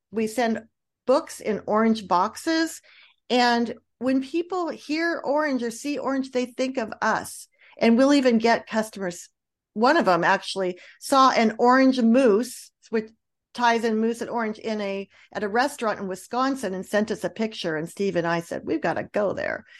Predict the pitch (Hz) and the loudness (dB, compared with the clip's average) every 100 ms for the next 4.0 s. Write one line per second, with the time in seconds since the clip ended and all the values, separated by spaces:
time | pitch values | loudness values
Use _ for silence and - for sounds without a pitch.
0 | - - - - 254 240 220 220 - _ | -20 -20 -8 2 4 6 4 2 -8 _
1 | _ _ _ _ _ _ _ _ _ _ | _ _ _ _ _ _ _ _ _ _
2 | - 262 247 - 330 370 311 196 175 202 | 0 2 2 0 2 4 4 2 2 2
3 | 214 208 185 185 196 185 185 175 160 - | 0 -2 -2 -2 -2 -4 -4 -4 -4 -6